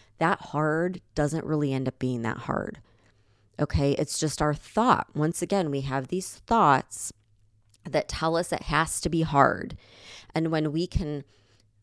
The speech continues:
think of that thought and disprove it and decide to choose a new thought,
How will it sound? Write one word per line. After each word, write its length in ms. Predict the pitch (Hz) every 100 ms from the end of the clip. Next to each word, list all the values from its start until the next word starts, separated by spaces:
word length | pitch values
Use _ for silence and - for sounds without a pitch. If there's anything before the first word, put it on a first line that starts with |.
| _ _ _
think 200 | 202 240
of 180 | 269 226
that 260 | 220 214 -
thought 560 | 202 180 - - - -
and 320 | 156 147 - - 131
disprove 840 | 131 190 - - - - 175 190 -
it 400 | 78 - - - _ _ _ _ _ _ _ _ -
and 180 | 165
decide 560 | 156 - 165 156 170 180
to 140 | - 190
choose 520 | - 160 151 147 -
a 120 | 156
new 400 | 147 143 147 156
thought, 840 | 175 - 220 190 135 - - -